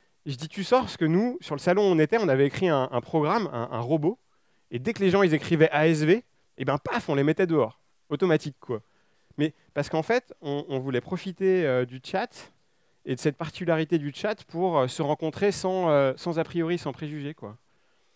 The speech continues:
Et, euh, bah, parce qu'en fait, le chat, c'était pas comme Facebook, il n'y avait pas besoin de rentrer, euh, euh, un nom, un prénom, une date de naissance, une photo, euh, la, sa ville, et cetera. Il suffisait juste de rentrer un pseudo et, euh, et hop, on pouvait se mettre à discuter.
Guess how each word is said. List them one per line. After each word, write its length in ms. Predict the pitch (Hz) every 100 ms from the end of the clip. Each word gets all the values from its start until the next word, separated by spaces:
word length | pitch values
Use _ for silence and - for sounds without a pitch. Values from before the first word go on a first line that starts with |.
| _ _ _
Et, 200 | - 131 127
euh, 420 | 120 120 117 117
bah, 140 | 151
parce 120 | 180 -
qu'en 120 | 135
fait, 160 | 185
le 80 | 139
chat, 180 | - 202
c'était 220 | - 135
pas 100 | 135
comme 160 | 156 135
Facebook, 480 | 170 170 175 214 -
il 40 |
n'y 20 |
avait 80 | 120
pas 100 | 156
besoin 240 | 147 151
de 60 | 143
rentrer, 500 | 131 135 - 180 185
euh, 240 | 135 113 113 _ _ _ _ -
euh, 120 | 123
un 180 | 123 131
nom, 280 | 170 196 147
un 80 |
prénom, 500 | 117 147 147 165 185
une 80 | 175
date 140 | 131 135
de 80 |
naissance, 560 | 139 143 - 170 180 -
une 80 | 131
photo, 640 | - 151 180 180 185 175
euh, 300 | 131 127 123
la, 180 | 131 135
sa 180 | - 123
ville, 280 | 135 190 147
et 40 |
cetera. 420 | - 131 151 143 _ _ _ _ -
Il 60 | -
suffisait 360 | 165 156 147
juste 280 | 135 175 208
de 60 | 180
rentrer 400 | 160 160 175 170
un 120 | 123
pseudo 360 | - 151 180 - _ _ _ _ _ _ _ _ -
et, 260 | 151 185
euh, 140 | 151 123
et 100 | 120
hop, 140 | 202 -
on 100 | 123
pouvait 220 | 135 139
se 100 | 143
mettre 160 | 151 156
à 40 |
discuter. 400 | 147 - 131 120